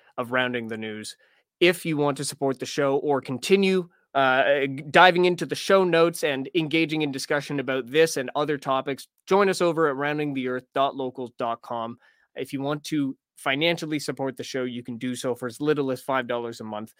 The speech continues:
over there. I also, as always, recommend, if you haven't yet become a subscriber to rounding the earth dot substack dot com, which is written by, uh, Matthew Crawford, the founder of Rounding the Earth, then I highly recommend you waste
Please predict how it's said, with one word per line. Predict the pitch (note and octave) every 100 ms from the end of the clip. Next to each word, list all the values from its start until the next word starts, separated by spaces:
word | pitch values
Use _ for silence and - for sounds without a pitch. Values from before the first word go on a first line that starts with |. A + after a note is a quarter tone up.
| - _ -
over | A#2+ A2
there. | A2+ B2 A#2+ - - -
I | D#3
also, | F3+ F3+ E3
as | D3+ D#3+ C#3+
always, | C3 C3 B2+
recommend, | C#3+ C3+ C3 C3
if | C3+
you | D3
haven't | D3 E3+ E3+ D#3+
yet | D#3+ D#3+ -
become | C3+ D3+
a | C#3+
subscriber | B2+ - D#3 D3 D3+
to | C#3+ C#3
rounding | B2+ C#3 C#3+ C3
the | B2+
earth | B2+ -
dot | A#2+ B2
substack | - A3+ E4 F4 - C3+ G#2 -
dot | C3 A2 -
com, | B2 A2 A2 - _
which | C3 C3+
is | A#2
written | E3 G3 F3+
by, | E3+ F3+ F3 D#3 - _ _ -
uh, | C3+ B2+ - -
Matthew | D#3 D#3+ C#3+
Crawford, | - E3 D#3 D#3 D#3 - -
the |
founder | C3 F#3 G#3+ G#3+ C#3
of | A2+
Rounding | A#2 A2 G#2+
the | G2+
Earth, | G#2 G#2+ _ _
then | G3
I | G3
highly | F3 E3 D3
recommend | C#3 C3 C3+ B2+ B2+
you | C#3 C3
waste | B2 B2 -